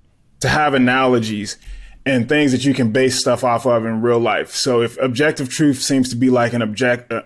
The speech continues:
an, an abstract concept, you could look at something like a highway with a bunch of traffic and stuff on it.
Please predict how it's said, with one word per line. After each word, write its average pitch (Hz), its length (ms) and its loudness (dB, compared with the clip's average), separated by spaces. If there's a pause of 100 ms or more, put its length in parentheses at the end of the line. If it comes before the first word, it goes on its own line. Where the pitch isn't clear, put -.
an, 117 420 -4 (300)
an - 220 -4
abstract 120 580 0
concept, 120 720 -2 (420)
you 139 140 0
could 135 120 2
look 147 240 2
at 131 120 2
something 127 440 2
like 120 440 0 (800)
a 131 100 0
highway 120 640 2
with 113 200 2
a 113 40 0
bunch 120 260 0
of 110 80 -8
traffic 110 480 -4
and 78 120 -10
stuff - 280 -8
on 76 200 -8
it. - 160 -16